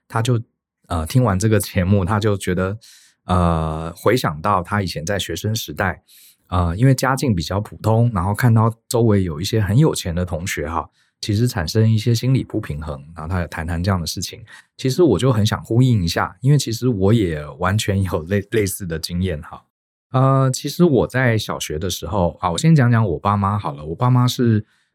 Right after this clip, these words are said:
呃，公教人员。那现在大家觉得当公务员好像薪水很不错啊，比很多上班族都很，很好。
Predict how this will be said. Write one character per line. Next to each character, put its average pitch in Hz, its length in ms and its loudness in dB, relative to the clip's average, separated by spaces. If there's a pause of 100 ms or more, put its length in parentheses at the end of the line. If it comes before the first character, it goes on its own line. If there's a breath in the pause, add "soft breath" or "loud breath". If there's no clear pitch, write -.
呃， 85 180 0
公 143 160 0
教 165 160 2
人 78 180 0
员。 73 240 -6 (260)
那 143 200 6
现 180 200 4
在 170 120 8
大 151 120 0
家 143 140 0
觉 117 140 -2
得 101 240 0 (320)
当 123 200 4
公 120 240 4
务 104 60 2
员 87 180 4
好 87 160 -4
像 98 220 -4
薪 95 160 -8
水 90 160 -4
很 69 140 -12
不 - 100 -14
错 107 180 -2
啊， 80 220 2
比 92 100 -2
很 92 120 0
多 90 100 -6
上 95 160 -4
班 92 160 0
族 76 140 -10
都 87 100 -2
很， 82 260 -8
很 85 200 -12
好。 - 280 -6